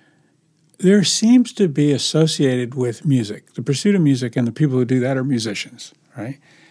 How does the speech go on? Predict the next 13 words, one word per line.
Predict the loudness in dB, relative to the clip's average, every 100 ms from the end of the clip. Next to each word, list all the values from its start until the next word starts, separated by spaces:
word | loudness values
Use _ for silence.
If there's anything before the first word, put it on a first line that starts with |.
| _ _ _ _ -2
As | 0 2
if | 0 -2
they, | -2 0 2 0 -2 -8 _ _ _ _ _ _ -2
as | 0 0
a |
group, | -2 0 2 2 0 -10 _ _ _ _ _ _ -6
are | -2
more | 0 2 0 -2 -8 _ _ _ _ _ _ _ _ _ _ _ _
sincerely | -6 -2 0 2 2 2 0 -6 -6
concerned | -4 -4 -2 0 0 -4 -12 -20 _ _ _ _ _ _ _ _
because | -6 -6 -4 -2 -2
art | -4 -2 0 -2 -8
in, | -6 -4 -6